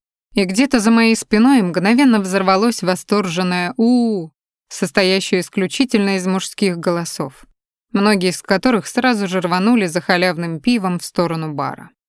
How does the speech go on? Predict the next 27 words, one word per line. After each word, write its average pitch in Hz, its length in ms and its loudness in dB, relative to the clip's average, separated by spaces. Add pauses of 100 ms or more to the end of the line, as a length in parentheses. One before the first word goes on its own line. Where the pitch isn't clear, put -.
(420)
Об 165 140 0
умершей 220 420 2
много 196 300 0
лет 202 220 0
назад 190 360 0
сестре 196 500 0
Астрид 220 540 -2
никто 208 360 0
больше 202 320 -2
не 175 100 -2
вспоминал. 143 680 -8 (400)
Все 294 220 -2
сосредоточились 180 960 -2
на 175 140 0
выпивке 202 480 -4
и 185 40 0
поздравлениях. 170 920 -4 (520)
И 190 100 -2
вскоре 269 340 -2
всё 220 200 0
скатилось 196 520 0
до 160 140 -4
стандартного 175 720 0
обсуждения 180 640 -2
наших 185 360 -4
личных 175 380 -4
жизней. 147 560 -12